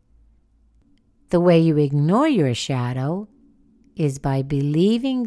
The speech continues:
that all that has been projected back to you is just the defects in other people.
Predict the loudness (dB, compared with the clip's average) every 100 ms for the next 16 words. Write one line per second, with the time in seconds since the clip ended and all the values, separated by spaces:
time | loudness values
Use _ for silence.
0 | -6 -8 -8 -10 -2 2 4 4 2 0
1 | -2 -4 -6 -6 -4 -6 -6 -8 -6 -10
2 | -2 0 0 -4 -8 -6 -6 -6 -10 -16
3 | _ _ _ _ _ _ _ -4 -4 -2
4 | -2 -2 -2 -4 -4 0 0 0 -2 -6
5 | -6 -10 -14 -6 -4 -4 -4 -6 -6 -8
6 | -6 -4 -4 -6 -12 -14